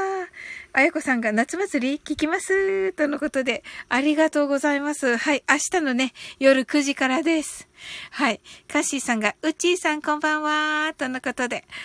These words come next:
はい。あの、うっちーにね、あ、そうそうそう、あやこさん。あの、今ね、やっているね、英語のね、あの、ラジオドラマ、このカッシーさんとね、にね、あの、パフォーマーさんなんですが、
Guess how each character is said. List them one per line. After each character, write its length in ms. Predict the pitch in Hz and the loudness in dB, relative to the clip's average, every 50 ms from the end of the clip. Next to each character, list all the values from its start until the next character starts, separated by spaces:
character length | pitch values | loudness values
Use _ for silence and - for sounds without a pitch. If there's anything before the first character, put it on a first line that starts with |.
| - - | -16 -14
は 220 | - - - 285 262 | -8 0 0 2 0
い。 140 | 208 - _ - - - - - - | 0 -4 _ -18 -20 -20 -16 -8 -4
あ 80 | 226 226 | -4 -2
の、 100 | 233 269 | 0 0
う 60 | 302 | 0
っ 40 | 302 | 0
ち 200 | - - 311 277 | 2 2 2 4
ー 40 | 220 | 4
に 140 | 190 180 170 | 2 2 2
ね、 200 | 190 196 - - | 2 0 2 2
あ、 80 | 262 277 | 0 2
そ 120 | - 381 | 2 0
う 40 | 381 | 0
そ 140 | - 311 262 | 2 0 0
う 20 | |
そ 120 | - 262 | 0 0
う、 20 | - | 0
あ 80 | 233 233 | 2 2
や 100 | 240 233 | 0 0
こ 140 | - - 269 | -2 -4 -2
さ 160 | - 214 185 | 0 0 0
ん。 80 | - - - - - - - | 0 -2 -12 -14 -14 -12 -6
あ 100 | - 240 | -4 -2
の、 80 | 247 247 | -2 0
今 320 | - 302 320 330 302 269 | 0 0 2 2 2 2
ね、 160 | 233 233 233 233 | 2 2 0 2
や 120 | 233 233 | 2 0
っ 20 | - | 0
て 160 | - - 240 | 0 0 0
い 60 | 226 | 2
る 80 | 226 220 | 2 2
ね、 160 | 214 226 - | 0 0 0
英 240 | - 254 269 277 277 | 2 2 2 2 2
語 160 | 269 277 269 | 0 0 0
の 160 | 262 262 262 254 | 0 -2 -2 -2
ね、 240 | 269 277 294 - - - - - - - | -2 -4 -4 -6 -10 -18 -20 -18 -8 -4
あ 80 | 254 233 | -2 0
の、 120 | 226 226 | 2 2
ラ 160 | 220 240 247 | 2 2 2
ジ 160 | 226 247 262 | 2 0 0
オ 80 | 262 254 | 0 0
ド 140 | 254 247 233 | 0 2 2
ラ 100 | 226 214 | 2 4
マ、 180 | 196 180 - | 2 2 0
こ 140 | - - 269 | 2 0 -2
の 80 | 269 269 | 0 0
カ 140 | - 320 320 | 0 0 0
ッ 20 | |
シ 220 | - - 320 302 | 0 2 0 0
ー 20 | 339 | 0
さ 180 | - 262 208 | 0 -2 -4
ん 60 | 185 180 | -4 -4
と 160 | - 180 175 | -4 -6 -4
ね、 180 | 175 175 180 - - - - - | -4 -6 -6 -8 -12 -18 -8 -2
に 160 | 220 240 208 | 0 2 2
ね、 220 | 202 214 226 247 _ - - - - | 2 2 0 -2 _ -12 -20 -8 -6
あ 80 | 226 | -4
の、 100 | 214 214 | -4 -2
パ 140 | - 285 294 | 0 -2 -2
フ 160 | 240 - 302 | 2 2 2
ォ 20 | 294 | 2
ー 20 | |
マ 160 | 294 294 294 | 2 0 -2
ー 40 | 294 | -2
さ 180 | - - 285 277 | -2 -2 -2 -2
ん 80 | 262 | 0
な 100 | 262 262 | 0 0
ん 60 | 254 226 | -2 -2
で 100 | 202 185 | -4 -4
す 140 | - 196 | -4 -2
が、 180 | 185 170 170 | 0 0 -2